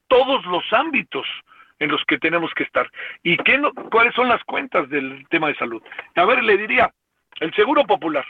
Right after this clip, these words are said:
otro gran tema que se discutió el día de hoy. El Seguro Popular llega, este,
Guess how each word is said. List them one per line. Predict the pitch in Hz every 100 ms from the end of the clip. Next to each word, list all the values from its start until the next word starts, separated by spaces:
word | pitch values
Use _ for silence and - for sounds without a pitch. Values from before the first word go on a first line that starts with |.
| -
otro | 160 196 196 185
gran | 180 180
tema | 175 170 175
que | -
se | -
discutió | 127 - 139 131 151
el | 147
día | 135
de | 107
hoy. | 95 _ - - -
El | 170 185 -
Seguro | 208 277 233
Popular | 175 143 131 - _ - _
llega, | 131 175 202 196 185 160 139 131 131
este, | - - - 135 127